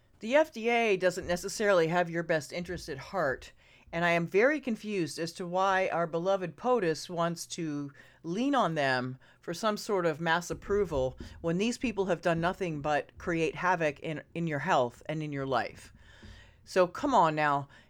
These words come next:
The o-, other opportunity here exists for the fake tests, which, you know, they swabbed a goat and they swabbed, I don't know, flowers, and those all came back positive. We've all heard the stories by now that the fake positive tests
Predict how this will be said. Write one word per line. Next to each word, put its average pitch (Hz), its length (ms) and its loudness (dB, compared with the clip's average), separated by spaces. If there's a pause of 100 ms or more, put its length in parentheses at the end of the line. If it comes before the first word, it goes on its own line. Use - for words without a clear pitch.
The 185 380 -2
o-, 233 260 6
other 247 300 6
opportunity 233 640 0
here 220 320 -2
exists 202 480 -4
for 165 460 0 (500)
the 175 240 -2
fake 247 360 0
tests, 160 420 0
which, 170 400 -4
you 202 120 -2
know, 160 140 2
they 160 140 -2
swabbed 180 380 -2
a 151 40 -4
goat 160 400 0
and 151 100 -8
they 147 100 -4
swabbed, 156 600 0 (140)
I 170 120 4
don't 175 160 2
know, 143 140 0
flowers, 156 640 2
and 151 100 -8
those 180 200 -2
all 233 200 2
came 262 240 -4
back 233 200 0
positive. 127 580 -2 (640)
We've 208 160 -6
all 226 160 0
heard 208 220 -2
the 190 80 -8
stories 220 400 0
by 156 140 0
now 143 260 -2
that 147 140 -6
the 170 100 -6
fake 226 320 -2
positive 160 480 0
tests 160 340 0